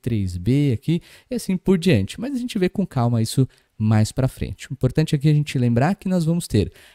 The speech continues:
a divisão aí dos ex-, da tabela periódica em sete linhas, que são os nossos períodos, e dezoito colunas, que são os grupos ou famílias. E nos períodos, nós temos uma relação direta com o número de camadas na configuração eletrônica.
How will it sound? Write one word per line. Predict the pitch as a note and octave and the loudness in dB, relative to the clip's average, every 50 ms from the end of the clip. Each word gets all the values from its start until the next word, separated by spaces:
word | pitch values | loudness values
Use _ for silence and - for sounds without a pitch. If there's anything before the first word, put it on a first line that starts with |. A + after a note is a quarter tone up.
| _ - | _ -8
a | G2 G2 | -6 -2
divisão | A2 C#3+ F3+ A3+ G#3+ F#3+ F3 F#3+ A#3 A#3+ _ _ _ _ _ _ _ _ _ _ _ - | 0 0 2 2 4 4 4 2 2 0 _ _ _ _ _ _ _ _ _ _ _ -2
aí | C#3 B2 A2+ A#2 | 0 0 2 2
dos | A2+ A#2 B2 A2 A2 | 4 4 4 4 4
ex-, | C3 B2 A#2+ - | 2 0 -2 -2
da | - A2+ G2+ F#2 | -4 -2 -2 -2
tabela | - A#2+ C3 C#3+ C3 | -2 -4 -2 -2 -2
periódica | - - E3 F#3 E3 A#2+ A2+ A#2+ C#3+ - - - D3+ | -2 -2 -2 0 0 2 2 0 -2 -4 -6 -4 -4
em | B2 G#2 | -2 -2
sete | F#2+ - - - D3 G#3 A3+ - - - A3+ | -4 -4 -6 -4 -4 -4 -4 -6 -4 -2 0
linhas, | D3+ B2+ A#2+ B2 D#3 A#3+ - - | 2 2 2 2 0 -2 -4 -4
que | - B2+ | -8 -6
são | - G2+ F#2+ | -2 -2 -2
os | F#2 F2+ | 0 0
nossos | F#2 F#2+ - - - | 0 0 0 -4 -4
períodos, | - - A#3+ D#3 D3 E3+ F3+ G#3+ B3 - - - | -2 -2 0 2 2 2 2 0 -2 -4 -4 -6
e | C3+ | -6
dezoito | A2+ A2 B2+ B2 A2 G2+ A#2 C#3+ D#3 - - F3 | -4 0 0 0 2 2 2 2 2 0 -2 -6
colunas, | - - G#3+ G#3 D#3 B2+ A#2+ A#2+ B2+ C3 - - | -6 -4 -4 -2 0 2 2 2 2 -2 -4 -6
que | - | -8
são | - - C#3+ | -6 -2 -2
os | C#3+ B2 G#2 | -2 -2 0
grupos | G#2+ G#2+ G#2+ - _ - B2 A#2+ - - - _ _ _ _ _ | 0 -2 -2 -2 _ -2 -2 -2 -4 -6 -12 _ _ _ _ _
ou | - A#2 C3 C3 B2+ | 2 4 4 4 2
famílias. | - - - - - - C#3+ C3+ A2 E2+ E2+ D#2+ C#2 C2 C#2+ - - - - - - | 0 -8 -18 -10 -4 -2 -2 -2 -2 -2 -4 -4 -4 -6 -8 -8 -10 -12 -14 -12 -8
E | F#3 G3+ G#3 F#3 | -4 -2 -2 0
nos | C#3 G2+ F2+ F#2+ - | 0 0 -2 -2 -4
períodos, | - G3+ G3+ D#3+ C3+ B2+ C3 C#3 D3+ F#3+ F#3 - C3 | -2 -2 0 4 4 4 4 4 2 -2 -2 -2 -2
nós | B2+ A#2+ - | -2 -2 -2
temos | - B2+ B2 A#2 | -2 -4 -4 -2
uma | A2+ A2+ A2+ | -2 0 0
relação | G#2+ A2 A2 G#2+ G2+ - - G#2+ G#2 | 0 2 0 0 -2 -2 -2 0 0
direta | G#2 C3+ D#3+ C#3+ A#2 A#2 B2+ - - F#3+ G#3+ - - - - _ _ | 2 2 2 4 4 2 2 0 -2 -4 -4 -6 -10 -20 -20 _ _
com | - G2 G2 | -2 0 0
o | |
número | G2+ A#2 E3 F#3 F#3 F3+ | 2 2 2 2 0 -2
de | F3 | -4
camadas | - - F3 D3+ C#3 C3+ C3 C3+ B2 | -4 -4 -2 0 0 0 0 -2 -2
na | B2 B2 | -2 -2
configuração | - C3 B2 - B2 A#2 A2+ - - C3+ | -4 -4 -4 -2 -2 -2 -2 0 0 0
eletrônica. | D3 D3 - - G#2+ F2+ E2 D#2+ - - C2+ - | 0 0 0 2 2 2 0 -2 -6 -10 -12 -12